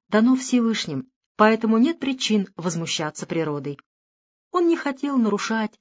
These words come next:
странного ленивого покоя, но нельзя было отречься и от своего девиза «Ни дня без дела», а посему ударил ладонью о подлокотник кресла, вслушался и повторил удар.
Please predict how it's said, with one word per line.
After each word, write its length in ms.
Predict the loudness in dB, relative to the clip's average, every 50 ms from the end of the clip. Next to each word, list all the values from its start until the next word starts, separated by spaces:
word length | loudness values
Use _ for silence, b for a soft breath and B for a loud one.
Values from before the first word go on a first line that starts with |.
| _ _
странного 640 | -14 -8 -2 0 2 2 4 4 4 4 4 0
ленивого 540 | 0 -2 0 0 0 0 0 0 -2 -4 -4
покоя, 520 | -4 -6 -6 -6 -6 -6 -6 -6 -6 -8 -12 _ _ _ _ _ _ _ _
но 160 | 2 4 6 6
нельзя 440 | 6 6 4 2 0 0 0 0
было 240 | 0 -2 -2 -2 -4
отречься 520 | -4 -2 0 0 0 0 -2 -4 -6 -6 -6
и 160 | -4 -4 -4
от 120 | -4 -4
своего 360 | -4 -4 -2 -2 0 0 0
девиза 500 | 0 2 2 2 2 0 0 -2 -4 -6 -8 _ _ _ _ _
«Ни 240 | 2 6 6 6 6
дня 340 | 4 0 -2 0 0 0 -2
без 260 | 0 -2 -2 -4 -4
дела», 400 | -6 -4 -4 -2 -2 -4 -6 -8 -12 _ _ _ _ _ _ _ _ _ _ _ _
а 120 | 0 2
посему 540 | 2 2 0 2 2 2 4 2 2 0 -2 -8 _ _ _ _ _ _ -2
ударил 440 | 0 2 4 4 2 2 2 2 2
ладонью 500 | 2 2 2 2 2 2 2 2 0 -2
о 40 |
подлокотник 640 | -2 -4 -4 -4 -4 -4 -4 -6 -8 -8 -10 -12 -10 -4
кресла, 500 | 0 2 2 2 2 0 -2 -4 -4 -6 _ _ _ _ _ _ _ _
вслушался 600 | -4 -2 0 0 0 0 0 -2 0 0 -2 -2
и 280 | -2 -4 _ -6 -4
повторил 500 | -4 -4 -4 -2 -2 0 2 2 2 2
удар. 320 | 0 0 -2 -4 -4 -6